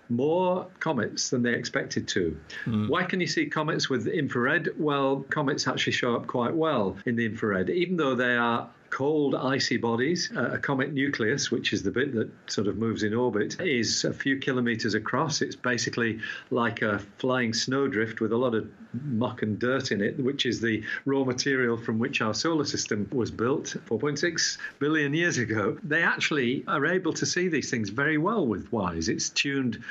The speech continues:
Speaker 1: perfectly to this kind of object. And what the scientists, once again from the United States, have discovered is that there are about seven times as many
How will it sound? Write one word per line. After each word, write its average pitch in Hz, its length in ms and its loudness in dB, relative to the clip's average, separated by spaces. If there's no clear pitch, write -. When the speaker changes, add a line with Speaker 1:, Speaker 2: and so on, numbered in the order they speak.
Speaker 1:
perfectly 135 580 -2
to - 140 -2
this 110 180 -2
kind 113 320 -2
of 101 160 -2
object. 117 540 -4
And 139 360 0
what 180 380 0
the 131 440 2
scientists, 143 720 -2
once 123 240 0
again 143 240 2
from 123 180 0
the 117 80 2
United 120 420 0
States, - 560 0
have 110 140 -2
discovered 110 680 0
is 147 220 0
that 160 160 0
there 135 140 2
are 131 160 2
about 160 440 -2
seven 214 420 0
times 117 560 0
as 113 140 0
many 139 540 0